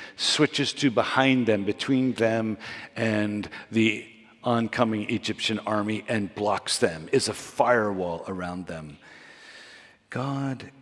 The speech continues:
is this kind of God and no other. He doesn't promise to deliver you from every affliction. He promises to walk with you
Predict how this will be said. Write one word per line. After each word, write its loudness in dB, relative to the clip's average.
is -4
this -4
kind -6
of -14
God -10
and -12
no -14
other. -14
He -2
doesn't 0
promise -2
to -6
deliver -4
you -4
from -6
every -8
affliction. -8
He -12
promises -6
to -8
walk -12
with -14
you -12